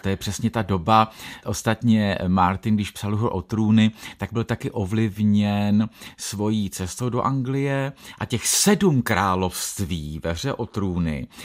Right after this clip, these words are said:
je vlastně podle těch sedmi království anglosaských. No a co je na severu, na hranici Northumbrie? Zeď. Hadriánova zeď.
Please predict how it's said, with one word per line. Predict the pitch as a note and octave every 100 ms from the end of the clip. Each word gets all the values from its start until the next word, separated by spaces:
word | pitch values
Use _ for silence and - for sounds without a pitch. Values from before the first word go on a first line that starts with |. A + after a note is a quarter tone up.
| -
je | G#2
vlastně | A#2+ C3 D#3
podle | - E3+ E3+ G3
těch | F3 D#3+ -
sedmi | - D3+ D#3+ B2+
království | F#2 F2 B2 C3 - B2+ C3 G#2+ - - -
anglosaských. | G2+ G2+ G2 G2 F#2 E2+ - D2+ D2 A#2 - - - -
No | C#3 C#3+
a |
co | - A#3+
je | G3+
na | B2 A#2+
severu, | A#2 B2 G2 F2+
na | G2
hranici | F#2+ G#2+ A2 G#2 G2+ - F#2+
Northumbrie? | F2+ E2+ G2 F2+ D#2+ D2 B1 - - - -
Zeď. | B3+ A3 - - _ _ _ _ _
Hadriánova | E3+ F#3+ A3 G#3 G#3 G#3+ G#3+
zeď. | G#3+ B2+ -